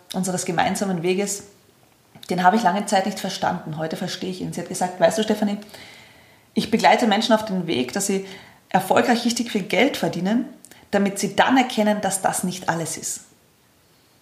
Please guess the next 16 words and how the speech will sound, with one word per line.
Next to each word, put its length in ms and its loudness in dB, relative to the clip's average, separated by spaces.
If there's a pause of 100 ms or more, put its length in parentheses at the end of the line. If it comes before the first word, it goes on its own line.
(100)
Und 80 0
ich 100 4
habe 140 6
sehr 280 2
lange 280 2
Zeit 320 2
über 120 -2
diesen 240 -2
Satz 500 -4 (260)
gerätselt. 880 -2 (1000)
Und 140 -4
heute 180 6
verstehe 300 -2
ich 140 -4
ihn. 220 -6 (680)
Denn 300 2